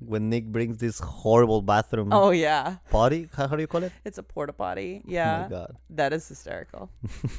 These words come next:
Speaker 2: Um, yeah, and then it turns into that whole fiasco. Anyway, I'm very happy to have known you for two years, and you're one of my best friends, and I know you hate that term, but you're,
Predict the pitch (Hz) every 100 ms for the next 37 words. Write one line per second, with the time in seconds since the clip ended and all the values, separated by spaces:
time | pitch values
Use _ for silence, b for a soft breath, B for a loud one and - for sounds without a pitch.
0 | B B B B - - 180 170 160 156
1 | 156 - _ _ _ - - _ _ _
2 | - 156 135 123 127 117 85 135 120 123
3 | 117 117 123 123 127 120 - 117 - 226
4 | 202 135 135 156 _ _ _ _ - -
5 | - - - - - - 180 190 208 220
6 | 214 190 151 156 143 139 117 - 127 123
7 | 123 120 120 120 127 - 120 120 120 139
8 | - _ 139 123 120 120 - _ - -
9 | _ - _ 139 131 135 131 127 143 143
10 | 147 127 131 147 - 127 123 123 135 127
11 | - - 135 127 147 - _ _ _ -
12 | 143 120 - - - - - - - -
13 | - 147 143